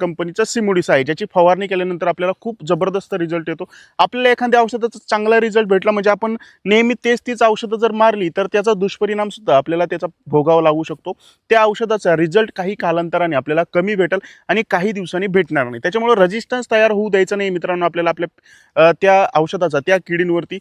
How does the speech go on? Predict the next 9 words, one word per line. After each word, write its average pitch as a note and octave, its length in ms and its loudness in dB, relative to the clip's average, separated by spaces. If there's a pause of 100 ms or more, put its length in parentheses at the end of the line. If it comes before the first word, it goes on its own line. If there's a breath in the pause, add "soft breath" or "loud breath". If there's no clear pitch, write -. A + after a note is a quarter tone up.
(260)
म्हणजेच F#3+ 280 0
आलटून F3+ 340 0
पालटून E3+ 300 0
आपल्याला D#3 300 0 (300)
औषधं D#3 340 0
वापरायची. A2+ 460 -4
दुसरं C4 300 2
सगळ्यात B3 380 2
महत्त्वाचं A3 420 0